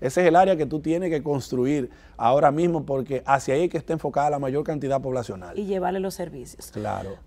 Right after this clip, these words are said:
Speaker 2: Odalis, nos quedan cinco minutos de entrevista y uno de los objetivos de este programa es también orientar a otros alcaldes que conozcan experiencias valiosas.
Speaker 1: Sí.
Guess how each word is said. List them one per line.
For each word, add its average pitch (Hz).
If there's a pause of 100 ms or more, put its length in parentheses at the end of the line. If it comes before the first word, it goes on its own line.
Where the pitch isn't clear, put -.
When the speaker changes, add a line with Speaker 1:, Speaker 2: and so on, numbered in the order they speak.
(140)
Speaker 2:
Odalis, 240
nos 226
quedan 247
cinco 233
minutos 214
de 208
entrevista 190 (160)
y 190
uno 214
de 220
los 220
objetivos 208
de 190
este 185
programa 175 (400)
es 226
también 220
orientar 185 (340)
a 208
otros 220
alcaldes 180
que 190
conozcan 180
experiencias 185
valiosas. 190 (240)
Speaker 1:
Sí. 82